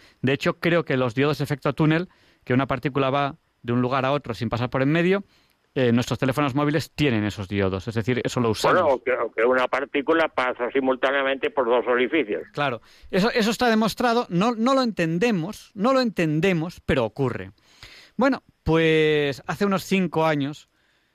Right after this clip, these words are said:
Speaker 1: se hizo un experimento, si bien no es un experimento real de laboratorio, sino que es un experimento en ecuaciones matemáticas en ordenador,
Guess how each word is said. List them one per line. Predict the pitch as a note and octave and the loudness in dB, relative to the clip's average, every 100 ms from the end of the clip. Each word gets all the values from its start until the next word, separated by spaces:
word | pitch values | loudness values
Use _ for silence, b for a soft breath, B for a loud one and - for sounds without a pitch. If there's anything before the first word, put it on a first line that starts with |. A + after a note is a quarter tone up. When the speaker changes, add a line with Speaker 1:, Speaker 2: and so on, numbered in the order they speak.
| _ _ _ | _ _ _
Speaker 1:
se | - - C#3 B2+ B2 A#2+ A#2+ - _ | -18 -6 0 2 2 4 2 -2 _
hizo | D#3+ D#3+ | -2 0
un | E3 | 0
experimento, | - D3+ C#3+ E3 D#3+ F3+ | 0 0 2 2 0 -4
si | - | -2
bien | C3 D#3+ D#3+ - _ _ _ | 0 0 0 -8 _ _ _
no | C#3 D#3 | 0 2
es | F3+ C3 | 2 -2
un | |
experimento | A#2 - B2 C3 B2+ | -4 -2 0 0 0
real | A2+ A#2+ C3 | 0 0 0
de | A#2 | 0
laboratorio, | A2 A2 D#3+ D3+ | 0 0 -2 -2
sino | B2+ | -2
que | A#2 | -2
es | |
un | A#2 | -4
experimento | G#2 - A#2 B2 A#2+ | -2 0 2 2 0
en | A2+ | -2
ecuaciones | A#2 G#2+ A2+ | -2 0 0
matemáticas | A#2 A#2 A#2+ A#2 A2+ A2 | 0 0 -2 -2 -4 -2
en | A#2+ | 2
ordenador, | D#3+ E3 C#3+ B2 C3+ | 2 2 2 0 -2